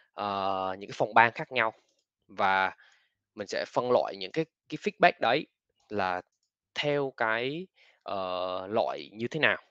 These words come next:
Ở đây mình sẽ có tổng cộng là mấy phòng ban đây? Chín phòng ban. Chia làm ba phòng, ờ, front end và năm,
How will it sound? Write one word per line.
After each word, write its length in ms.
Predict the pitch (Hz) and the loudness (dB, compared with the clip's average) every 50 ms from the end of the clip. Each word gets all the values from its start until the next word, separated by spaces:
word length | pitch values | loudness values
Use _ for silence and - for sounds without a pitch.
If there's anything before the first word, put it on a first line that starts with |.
| _ _ | _ _
Ở 180 | _ - - 104 | _ -10 -4 -2
đây 160 | 110 113 120 | 0 0 0
mình 160 | 117 110 98 | -2 -6 -8
sẽ 120 | - - 87 | -8 -10 -6
có 260 | - - 127 143 156 160 - - - _ _ _ _ _ _ _ _ _ _ _ _ _ _ _ _ _ _ _ _ _ _ _ - - - _ | -2 -2 0 0 -2 -4 -10 -16 -20 _ _ _ _ _ _ _ _ _ _ _ _ _ _ _ _ _ _ _ _ _ _ _ -20 -20 -12 _
tổng 160 | - 80 127 - | -8 -8 -6 -6
cộng 200 | - - 98 104 | -8 -6 -4 -4
là 540 | 104 104 101 101 101 101 101 98 92 92 92 - _ _ _ _ _ _ _ _ _ _ _ _ _ _ _ _ _ - _ _ _ _ _ - | -2 0 0 0 0 -2 -2 -4 -4 -6 -8 -14 _ _ _ _ _ _ _ _ _ _ _ _ _ _ _ _ _ -20 _ _ _ _ _ -10
mấy 160 | 139 139 160 | -8 -8 -8
phòng 180 | - 120 113 | -8 -6 -2
ban 160 | 110 107 110 120 | -2 -2 0 -2
đây? 120 | 110 113 - _ _ _ _ _ _ _ _ _ _ _ _ _ | -4 -6 -8 _ _ _ _ _ _ _ _ _ _ _ _ _
Chín 200 | - 160 196 220 | -2 -2 -2 2
phòng 220 | - 175 120 107 110 | 4 4 2 6 8
ban. 200 | 120 123 123 120 - _ _ _ _ _ _ _ _ _ _ _ _ _ _ _ _ _ - - - _ _ _ | 8 8 8 6 0 _ _ _ _ _ _ _ _ _ _ _ _ _ _ _ _ _ -20 -20 -20 _ _ _
Chia 220 | - 143 147 143 143 | 0 4 6 8 8
làm 360 | 139 120 107 104 101 101 95 - | 8 8 6 4 0 -10 -6 0
ba 420 | - 127 131 127 127 127 127 123 | 2 4 6 6 6 6 4 2
phòng, 320 | 120 - - 110 95 95 98 - _ _ _ _ _ | 0 0 -2 -2 -2 -4 -12 -20 _ _ _ _ _
ờ, 300 | - 104 98 98 92 92 | -6 -6 -4 -4 -4 -6
front 300 | - - - 143 135 131 | -6 -2 0 0 2 2
end 200 | 120 107 98 92 _ _ _ _ _ _ _ _ _ _ _ _ | 0 0 0 -2 _ _ _ _ _ _ _ _ _ _ _ _
và 440 | - 101 104 107 101 98 95 95 98 | -18 -8 -4 -2 0 0 0 -2 -4
năm, 580 | 101 110 110 110 113 113 110 110 110 110 110 | -4 -6 -6 -6 -6 -10 -14 -16 -18 -18 -20